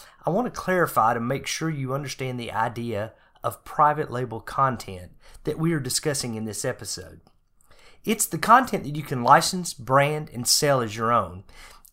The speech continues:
It's kind of like how Walmart has their Great Value brand, or Costco has Kirkland. Of course, these box stores don't make the products themselves.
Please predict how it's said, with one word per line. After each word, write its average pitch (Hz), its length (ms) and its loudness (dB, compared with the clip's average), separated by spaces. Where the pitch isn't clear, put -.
It's - 220 0
kind 302 260 2
of 240 100 -2
like 165 220 6
how 139 200 6
Walmart 135 680 4
has 135 260 -2
their 117 280 0
Great 131 360 0
Value 120 440 4
brand, 95 520 -8
or 160 180 0
Costco 190 480 8
has 143 160 2
Kirkland. - 580 2
Of - 140 -4
course, 254 260 4
these 190 200 0
box 151 300 8
stores 123 220 0
don't 110 300 -2
make 120 220 -4
the 101 60 -10
products 101 420 2
themselves. 123 680 2